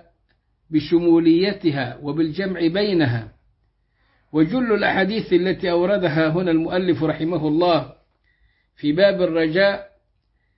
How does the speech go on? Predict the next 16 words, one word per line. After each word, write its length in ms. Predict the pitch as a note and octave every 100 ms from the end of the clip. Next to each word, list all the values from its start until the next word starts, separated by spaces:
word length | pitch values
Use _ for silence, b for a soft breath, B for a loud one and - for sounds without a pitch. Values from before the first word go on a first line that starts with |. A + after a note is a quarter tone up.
| _ _ -
منها 400 | A3 G#3+ F#3+ F#3+
ما 200 | F#3 F3
يرد 340 | G3+ F3+ E3+
في 200 | D#3+ E3
باب 280 | F3 F3 E3
فضل 400 | D3 E3+ D#3+ D#3
لا 180 | E3 D#3+
إله 320 | D#3+ D#3+ D#3
إلا 160 | D3
الله، 220 | C#3+ D#3 F3+
ومنها 400 | F3 F#3 E3+ E3
ما 140 | D#3+
يرد 280 | E3+ D#3+ D#3
في 180 | C3 D3+
باب 220 | D#3+ D#3
الرحمة، 600 | D3 D3 C#3+ G3 F#3 F3+